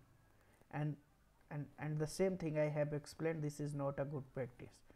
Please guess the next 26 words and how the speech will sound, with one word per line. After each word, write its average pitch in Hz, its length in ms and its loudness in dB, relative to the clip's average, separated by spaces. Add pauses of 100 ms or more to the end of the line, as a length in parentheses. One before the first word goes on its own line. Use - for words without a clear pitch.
(400)
or 165 260 6
all 170 160 10
locators 175 680 4
should 160 240 2
be 156 100 6
written 151 320 2
inside 151 420 2
a 202 80 2 (240)
separate 160 480 0
entity, 131 460 -6 (440)
that 156 220 2
is 165 140 0 (640)
page 156 380 4
class, 123 480 -4
right? 185 240 4 (360)
And 170 220 0
for 165 300 4
each 240 400 2 (180)
page, 190 300 8 (200)
each 202 300 2
web 170 320 4
page, 170 300 4
there 160 180 6
should 151 260 0
be 254 180 0 (280)
separate 262 560 2